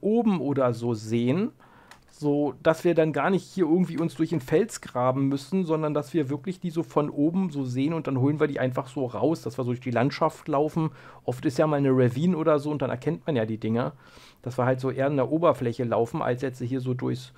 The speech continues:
Dunkle uns hier irgendwie so, ja, Strip-Mining zu tun oder ähnliches. Ich glaube, das wäre sinnvoll.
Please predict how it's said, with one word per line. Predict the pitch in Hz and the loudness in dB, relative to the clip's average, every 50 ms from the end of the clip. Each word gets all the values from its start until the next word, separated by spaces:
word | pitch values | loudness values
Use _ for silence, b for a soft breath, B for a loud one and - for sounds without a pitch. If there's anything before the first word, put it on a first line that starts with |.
| B B B B B B _ | B B B B B B _
Dunkle | 139 139 160 175 - - 165 160 160 | 0 2 2 2 0 2 4 4 4
uns | 135 151 147 127 131 | 4 2 -2 -2 -4
hier | 139 117 | -4 -4
irgendwie | 139 139 135 131 151 | -2 -4 -4 -4 -6
so, | 135 131 135 135 | -6 -4 -4 -4
ja, | 117 120 131 117 120 123 120 | -2 0 0 2 2 0 0
Strip-Mining | 117 - - - 147 156 - 160 147 147 147 147 147 135 | -4 -8 -4 -2 -2 -2 0 0 0 0 2 0 -2 -4
zu | 131 - 143 | -4 -6 -6
tun | 135 - 143 143 143 143 | -6 -2 -2 -2 -2 0
oder | 135 131 127 | 0 0 -2
ähnliches. | 123 131 143 147 143 135 127 - 123 143 139 - b b b b b b b | 0 0 -2 0 0 -2 -2 -2 -4 -4 -6 -8 b b b b b b b
Ich | - _ | -20 _
glaube, | - 123 120 127 139 147 147 | -2 0 2 2 2 2 0
das | 139 131 123 127 | -2 -2 -6 -4
wäre | 131 135 139 135 135 | -2 -2 0 0 0
sinnvoll. | 120 113 127 135 143 135 131 - - 107 107 113 - | 0 2 2 2 2 2 -2 -4 -4 -4 -4 -4 -6